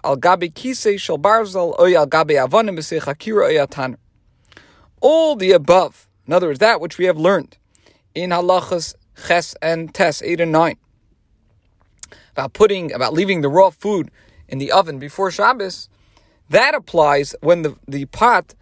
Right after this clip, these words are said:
does not touch the coals. So, for example, it is resting on an iron tripod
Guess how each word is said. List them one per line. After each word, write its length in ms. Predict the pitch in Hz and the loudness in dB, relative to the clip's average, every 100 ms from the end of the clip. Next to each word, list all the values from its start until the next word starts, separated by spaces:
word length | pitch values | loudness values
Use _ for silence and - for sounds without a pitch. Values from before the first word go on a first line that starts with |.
| _ _ | _ _
does 220 | - 151 | -4 -4
not 400 | 151 190 220 - - - | 0 0 0 -4 -18 -6
touch 340 | 190 180 - | 0 0 -2
the 100 | 151 | -10
coals. 600 | - 139 123 - - - _ _ _ _ _ | -6 -6 -6 -10 -20 -20 _ _ _ _ _
So, 200 | - 143 | -6 -6
for 320 | - 196 202 | -2 0 0
example, 580 | 185 143 185 226 175 151 | -2 -2 -2 -2 -2 -4
it 120 | 156 | -2
is 160 | 156 131 | -4 -4
resting 640 | 139 226 233 - 185 175 170 _ _ _ _ - - | 0 0 0 -8 -8 -8 -14 _ _ _ _ -14 -4
on 140 | 165 | -2
an 140 | 165 - - | -2 -6 -2
iron 520 | 202 240 233 202 156 | 0 2 0 -2 -6
tripod 760 | - 165 151 139 139 143 220 | -2 2 2 2 -2 -4 -6